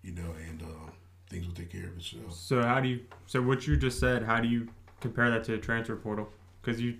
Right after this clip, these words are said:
Speaker 2: kinda just said grass isn't always greener.
Speaker 1: It's not. Um, but
Speaker 2: So do you
Speaker 1: that
Speaker 2: think kids should do more research before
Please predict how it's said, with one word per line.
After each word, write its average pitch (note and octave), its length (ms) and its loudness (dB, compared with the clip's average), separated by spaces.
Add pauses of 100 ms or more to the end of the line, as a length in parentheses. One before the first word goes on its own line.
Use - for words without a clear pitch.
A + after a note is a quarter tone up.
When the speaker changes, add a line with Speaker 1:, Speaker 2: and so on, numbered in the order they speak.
(120)
Speaker 2:
kinda B2+ 240 2
just A#2 180 -2
said A#2 160 2
grass A2 360 4
isn't G#2+ 180 -2
always G#2+ 220 -2
greener. A2 440 -2 (520)
Speaker 1:
It's A#3+ 220 8
not. B3 340 8 (300)
Um, D3 520 10 (160)
but - 20 0
Speaker 2:
So D#3 60 6
do - 60 8
you - 40 10
Speaker 1:
that C#3 180 8
Speaker 2:
think B2 280 2
kids A#2+ 260 2
should A#2+ 160 0
do A#2 120 2
more A2+ 160 0
research A2 460 -2
before G#2+ 360 0